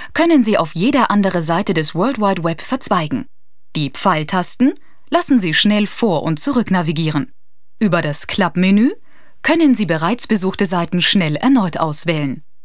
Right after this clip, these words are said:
Die weiteren Dienste des Internet und Informationen und Hilfen zu deren Benutzung können Sie über das Menü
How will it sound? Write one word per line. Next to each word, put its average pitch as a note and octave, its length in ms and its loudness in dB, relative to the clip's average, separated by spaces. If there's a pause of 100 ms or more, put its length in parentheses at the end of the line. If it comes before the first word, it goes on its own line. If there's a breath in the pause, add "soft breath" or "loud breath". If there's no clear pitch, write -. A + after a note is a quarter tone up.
(280)
Die A3+ 100 4
weiteren B3+ 420 4
Dienste E3 380 0
des D3 160 -2
Internet G#3+ 500 2
und E3+ 160 -2
Informationen D#3+ 800 0
und C#3 160 -2
Hilfen G#3+ 400 0
zu D#3+ 160 -2
deren C#3 260 -2
Benutzung F3 480 0 (320 loud breath)
können D4+ 300 4
Sie G#3+ 140 0
über F#3+ 160 2
das D#3+ 200 -2
Menü D3+ 360 2